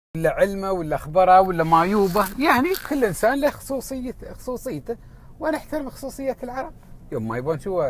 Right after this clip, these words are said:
غصب زوره؟ لأن هالجلسة كانت كلها حريم، يعني كلها حريم. أصور حريم اللوادم ما يبون العرب يخيلن. عجيب سالفة،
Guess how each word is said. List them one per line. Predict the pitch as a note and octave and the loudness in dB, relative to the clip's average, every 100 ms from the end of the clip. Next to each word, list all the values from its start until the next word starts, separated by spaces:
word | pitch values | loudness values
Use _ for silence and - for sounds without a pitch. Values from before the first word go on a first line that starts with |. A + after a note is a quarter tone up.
| A2+ A2 | -4 -8
غصب | B2+ - C3 | -10 -8 -10
زوره؟ | D3+ G#3+ C4 - - - - - - - - - _ _ - - - - - - - - | -8 -6 -8 -14 -20 -20 -20 -20 -20 -20 -20 -20 _ _ -20 -18 -16 -16 -16 -16 -16 -8
لأن | A#3+ C4+ | -4 2
هالجلسة | B3 A#3+ C#4+ C#4 | 2 4 2 2
كانت | B3 C4 - | 6 6 6
كلها | D4 A#3 A#3 | 2 2 2
حريم، | A3+ C4 C#4+ F3+ | 0 0 0 0
يعني | A#2+ G2+ B2 B2 - - - - | -2 -4 -8 -12 -16 -18 -12 0
كلها | C4+ A3 | 8 8
حريم. | - G#3+ F#3 D#3 - - - - - | 8 2 -2 -8 -12 -18 -18 -12 0
أصور | E3 D#3 G3+ G#3 G#3+ | 0 4 6 6 4
حريم | - A#3+ A#3+ | 4 2 2
اللوادم | G#3 G#3+ A#3+ A#3+ C#4+ F4 - - - - | 0 8 10 10 6 -6 -10 -16 -16 2
ما | F4 | 4
يبون | A#3+ A3 A#3 A#3+ | 6 2 2 0
العرب | A#3 - A3+ A3+ | 0 -4 -4 -6
يخيلن. | A3 - D4 B3 E4 - - - - | -2 4 4 4 -6 -12 -20 -20 -14
عجيب | D3 C3+ A3+ B3+ | -10 -8 -6 -6
سالفة، | F3 F#3+ D3 C3 C3 | -4 -2 -2 -2 -12